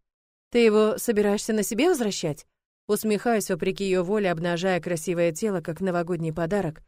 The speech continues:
упакованный в уродливую оберточную бумагу. От вида полной груди, на которой остались красные следы от платья и нежных розовых сосков,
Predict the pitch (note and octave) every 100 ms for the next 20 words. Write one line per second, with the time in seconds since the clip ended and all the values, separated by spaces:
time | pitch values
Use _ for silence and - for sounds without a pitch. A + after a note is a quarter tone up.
0 | _ _ B3 A#3+ G#3+ - A3+ G3 F#3 F3+
1 | G3 F#3 E3+ F3 D#3+ E3 D#3+ D#3 - D#3+
2 | D#3 D3 B2+ - _ _ _ A#3 B3 C#4
3 | B3+ B3+ A#3+ A3+ A3 G#3+ C4 G#3 G3+ F3+
4 | G#3+ G#3 F#3+ - G#3 F#3+ - G3 F3+ F#3+
5 | E3+ F#3+ F#3 F3 - G#3 A3+ - F3 F3
6 | G3+ F3+ F#3 E3 G#3 F3 E3+ - F3 D#3+
7 | A#3+ G3